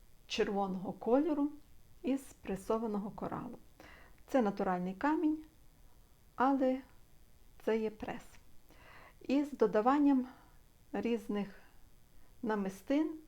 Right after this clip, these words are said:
фурнітури. І подивимося, яка в мене вийшла краса червона.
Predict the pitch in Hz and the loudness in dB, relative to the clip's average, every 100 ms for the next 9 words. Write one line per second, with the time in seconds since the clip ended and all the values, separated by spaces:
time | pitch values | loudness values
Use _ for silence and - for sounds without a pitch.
0 | - - - - 220 208 190 190 254 285 | -20 -20 -20 -4 -2 -2 -4 -4 -2 0
1 | 277 285 - - - - - - - - | -2 -4 -10 -20 -20 -20 -20 -20 -20 -20
2 | - - - - - 254 302 320 - - | -20 -20 -20 -20 -6 -2 0 -2 -12 -20
3 | - - - - - - 202 269 269 254 | -20 -20 -20 -20 -20 -8 -2 0 0 -2
4 | 185 - 226 208 196 185 196 - - 190 | -4 -4 -6 -4 -6 -6 -8 -8 -12 -12
5 | - - - - - 208 165 - - | -14 -16 -16 -20 -8 -6 -4 -6 -8